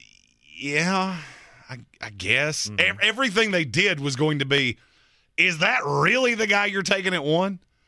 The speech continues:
Speaker 1: And so, I mean, Trayvon's got the highest upside. I gave it a C plus.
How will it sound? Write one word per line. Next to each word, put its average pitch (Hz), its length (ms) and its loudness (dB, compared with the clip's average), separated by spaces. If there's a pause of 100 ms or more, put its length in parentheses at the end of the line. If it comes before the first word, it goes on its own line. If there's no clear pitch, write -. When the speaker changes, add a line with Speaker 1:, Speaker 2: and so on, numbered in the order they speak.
(380)
Speaker 1:
And 185 140 0
so, 220 360 0 (260)
I 175 120 -8
mean, 208 100 0
Trayvon's 220 340 0
got 220 140 0
the 202 80 -2
highest 208 300 -2
upside. 170 440 -4 (340)
I 170 140 2
gave 233 200 0
it 226 60 0
a - 40 0
C 196 220 0
plus. 113 400 -4